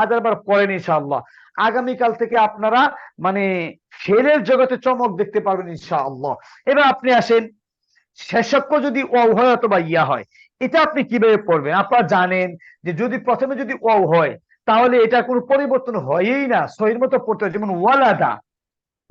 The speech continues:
ওয়ালাদা কোনো পরিবর্তন নাই। তাহলে ওয়ালাদা, ওয়ালাদা, ওয়ালাদু, ওয়ালাদাত, ওয়ালাদাতা, ওয়ালাদনা, ওয়ালাদতা, ওয়ালাদতুমা, ওয়ালাদতুম, এটা আপনারা পড়ছেন। এখন আপনি দেখেন শেষে যদি ইয়া হয় কিভাবে পড়তে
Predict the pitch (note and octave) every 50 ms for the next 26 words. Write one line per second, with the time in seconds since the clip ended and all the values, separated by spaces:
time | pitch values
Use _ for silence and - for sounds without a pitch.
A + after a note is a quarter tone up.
0 | _ - D#3 E3 G3+ A#3+ B3 B3+ B3+ B3+ A#3+ C4 B3+ B3+ B3+ B3 C4 A#3 - B3+
1 | B3+ C4 B3+ B3+ B3+ B3+ B3 G#3 F3+ E3+ F3 E3 C#3+ - - _ _ _ - F#3
2 | F#3+ F#3 F3+ G#3+ A3+ A#3+ B3+ B3+ B3+ B3+ B3+ B3 B3 B3 A#3 G3+ G#3 G#3 G#3+ G#3+
3 | G#3+ G3 F#3 G#3 A3 A3 A3 A3 G3 G#3 G#3+ G#3+ G#3 G3+ F3 D#3 G3 F#3+ E3 C#3
4 | - D3 D#3+ F#3+ G#3 A3+ A3+ A3 G3+ A3+ A3 A3 - - E3+ F3+ G3 G#3 G#3+ G3
5 | G3+ G3 G3+ A3+ G#3+ A3 G#3 F#3+ E3+ F#3 G3 G#3 G#3 F3 F#3 G3 E3+ C3+ - -
6 | - F3 G#3 A3 A3 A3 A3 - - A#3 A3 A3 - - E3+ F3+ G3 G#3+ G#3+ -
7 | - - A3+ A3 A3+ A3 G3+ E3+ F#3+ G#3+ B3 C4 B3+ - - F#3+ F3 F#3+ A3 G#3+
8 | A3 A#3+ G3+ - - E3+ - - - C#3+ A#2+ A2 - - - - - _ _ _
9 | - A#3+ A#3 A#3 D4+ D#4 D4+ C#4+ D4 B3 B3 F3+ F3 D#3+ D#3+ E3 G#3+ B3 - -
10 | _ _ _ _ _ _ - _ - - A#3+ A#3 A#3+ C#4+ B3+ D4+ D4 A#3 C4+ A3+
11 | G3 F#3+ G3 F#3 F3+ F3 E3 E3+ G#3+ G#3 B3 B3 B3+ B3 B3+ B3+ G#3+ - -